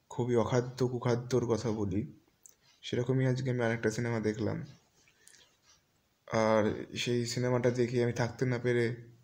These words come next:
আবার light off করে এসে গেছি video shoot করতে, কারণ আমি চাই না এই ভিডিওটা শ্যুটের আমার এক ফোঁটা electricity খরচা হোক। তো আজকে আমি review করব জানবাজ, directed by Anup Senegupta। আর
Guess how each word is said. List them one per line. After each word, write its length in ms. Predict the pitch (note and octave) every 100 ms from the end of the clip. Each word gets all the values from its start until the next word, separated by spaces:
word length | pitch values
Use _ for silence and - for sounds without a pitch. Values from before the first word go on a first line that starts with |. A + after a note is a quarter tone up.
| _ _ _ _ _ -
আবার 360 | A#2 A#2 A2+ G#2+ C3 - _ _ -
light 200 | A#2+ A#2+
off 160 | A#2+ -
করে 180 | B2 A#2+
এসে 140 | A#2+
গেছি 160 | A#2 A#2
video 360 | A2+ A2 A2
shoot 260 | A#2+ - B2+
করতে, 400 | - G#2+ - B2
কারণ 300 | A#2+ A2+ G#2 - - _ _ -
আমি 160 | A#2+ A#2+
চাই 180 | A#2
না 80 | A#2+
এই 80 | A#2+
ভিডিওটা 480 | A#2+ A#2+ A#2 A#2 A2+
শ্যুটের 640 | - A2 A#2 A2+ A#2 C#3 - _ _ -
আমার 180 | A#2 A2
এক 140 | G#2+
ফোঁটা 180 | A#2+ A#2+
electricity 480 | A#2 G#2+ G#2+ B2 A#2+
খরচা 320 | A#2 G2+ -
হোক। 260 | G#2+ - - - _ _ _ _ _ - _ _
তো 80 | A2
আজকে 220 | A2+ C3+
আমি 140 | C3+
review 220 | B2+ B2 B2
করব 480 | B2+ B2 B2 B2 B2
জানবাজ, 540 | A2 A2 A2+ A2+ A2+ A2+ - -
directed 360 | G#2 G#2+ -
by 220 | A2 G2
Anup 180 | A2 A#2
Senegupta। 520 | - A#2+ A2 A2 - A#2 - - _ - - _ _ _ _
আর 440 | G#2+ G2+ F#2+ F2+